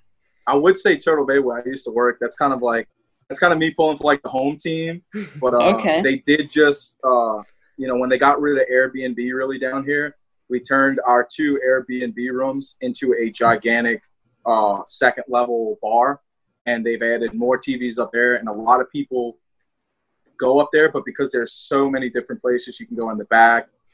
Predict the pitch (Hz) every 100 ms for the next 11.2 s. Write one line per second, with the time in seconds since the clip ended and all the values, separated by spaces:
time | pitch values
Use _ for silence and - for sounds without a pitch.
0 | _ - 123 117 117 123 120 120 120 117
1 | 101 113 - 143 135 139 139 _ _ _
2 | _ _ - 117 110 101 120 113 127 127
3 | 127 135 123 117 113 135 139 120 135 135
4 | 123 123 127 - 123 123 123 - 113 110
5 | 110 107 - - - _ _ _ _ _
6 | _ 127 123 123 - 127 117 117 107 101
7 | 110 113 127 - - _ _ _ _ 117
8 | 107 117 117 - 127 120 120 117 117 113
9 | 117 113 110 113 110 107 104 _ _ _
10 | _ 143 139 - - 113 123 123 135 123
11 | - 117